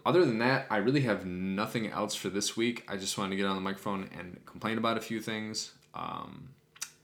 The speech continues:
but other than that, I do have a guest scheduled for next Friday.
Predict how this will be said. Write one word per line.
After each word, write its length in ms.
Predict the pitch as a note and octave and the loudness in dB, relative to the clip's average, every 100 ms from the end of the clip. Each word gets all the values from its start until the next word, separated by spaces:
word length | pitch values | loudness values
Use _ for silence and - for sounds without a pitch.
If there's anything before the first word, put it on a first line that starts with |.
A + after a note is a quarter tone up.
| _ _ _ _ _ _ | _ _ _ _ _ _
but 140 | - - | -2 2
other 200 | B2 C3 | 4 4
than 120 | A2 | 6
that, 200 | G#2+ G#2+ | 4 4
I 100 | - | 2
do 320 | F#2+ F#2+ A#2+ C#3 | -2 0 2 4
have 180 | C#3+ | 4
a 40 | C3 | 2
guest 600 | G2+ G#2+ G#2 - - - - | 2 4 4 2 -2 -6 -8
scheduled 680 | - - - G#2+ G#2+ G#2+ G2+ | -4 -2 2 2 2 0 0
for 240 | G2 - F#2+ | -2 -6 -4
next 360 | F#2+ F#2 - | -2 -2 -4
Friday. 680 | - - - F2 D#2+ - - | -6 -4 0 0 0 -6 -12